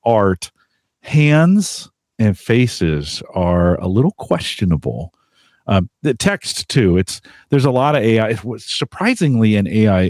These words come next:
in a lot of A I art, uh, it doesn't handle text very well. So if you, you're trying to, like, show an iPad with some text on it, it's all kinda garbled and stuff. Now, maybe there's some things you can do, s-,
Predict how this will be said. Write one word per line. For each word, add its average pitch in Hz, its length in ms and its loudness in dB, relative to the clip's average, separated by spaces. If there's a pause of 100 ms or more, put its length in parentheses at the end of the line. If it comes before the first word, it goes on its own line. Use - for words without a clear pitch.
in 110 120 4
a 107 60 2
lot 113 280 0
of 92 80 -2
A 82 140 -6
I 73 160 -8
art, 69 300 -12 (580)
uh, 90 200 0
it 73 80 -8
doesn't 190 220 2
handle 135 260 2
text - 380 -6
very 64 220 -10
well. 55 300 -16 (200)
So 104 220 0
if 98 100 0
you, 104 80 0 (120)
you're 101 140 -6
trying 101 360 0
to, 87 180 0 (460)
like, 87 200 -4
show 113 360 0
an 104 80 2
iPad 98 720 0
with 87 140 -6
some 87 180 -10
text - 360 -8
on 90 160 -4
it, 90 80 -2
it's 87 200 -4
all 104 140 0
kinda 95 280 -4
garbled 73 520 -10
and 73 140 -12
stuff. 80 280 -8 (360)
Now, 117 160 0
maybe 135 320 2
there's 131 200 2
some 120 140 0
things 113 280 0
you 110 60 0
can 98 140 -4
do, 98 240 2
s-, - 160 -6